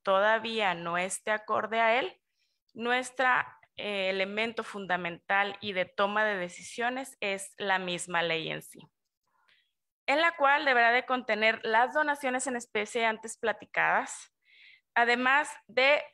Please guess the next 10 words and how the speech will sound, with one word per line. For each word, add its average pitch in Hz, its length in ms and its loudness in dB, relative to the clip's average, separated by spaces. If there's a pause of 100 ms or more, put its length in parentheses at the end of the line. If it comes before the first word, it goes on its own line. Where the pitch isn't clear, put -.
revisar 262 920 0
lo, 240 560 0 (280)
lo 233 220 2
del 220 220 0
lote 233 280 0
mínimo 254 500 -4
que 226 80 -4
sabemos 220 460 -4
que 220 80 -8
pasó 208 580 -2